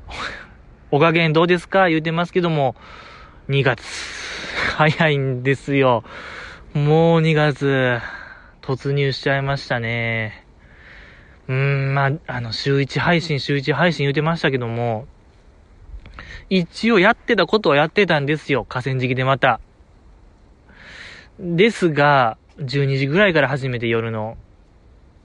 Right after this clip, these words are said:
めっちゃくちゃ怖いことがあって、なかなかの怪奇現象と言いましょうか。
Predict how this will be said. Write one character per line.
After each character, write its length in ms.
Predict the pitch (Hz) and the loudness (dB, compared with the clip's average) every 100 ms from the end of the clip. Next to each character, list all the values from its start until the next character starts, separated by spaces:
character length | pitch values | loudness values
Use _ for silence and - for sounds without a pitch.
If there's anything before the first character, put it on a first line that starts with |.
| _ - | _ -16
め 300 | 139 120 147 | -8 0 0
っ 60 | - _ _ - _ _ | 0 _ _ -20 _ _
ち 100 | - | -2
ゃ 60 | 208 | -2
く 60 | - | 0
ち 80 | |
ゃ 80 | 214 | -2
怖 240 | - 240 214 | 2 4 4
い 60 | |
こ 100 | 151 | 4
と 80 | 123 | 2
が 80 | 113 | 0
あ 40 | |
っ 20 | |
て、 360 | 104 - 117 113 _ _ _ - - - - - - - - - _ - | -2 -2 -2 -2 _ _ _ -20 -20 -20 -20 -20 -20 -20 -20 -20 _ -2
な 180 | 147 196 | 0 4
か 140 | 220 | 4
な 160 | 226 208 | 4 4
か 100 | 226 | 4
の 140 | 151 | 2
怪 200 | 156 151 | 2 0
奇 80 | 151 | 2
現 220 | 147 151 | 2 2
象 120 | 139 123 | 0 -2
と 80 | |
言 60 | 117 | -2
い 40 | |
ま 100 | 120 | -4
し 120 | 117 120 | -4 -4
ょ 80 | |
う 40 | 107 | -4
か。 260 | - 110 | -2 -4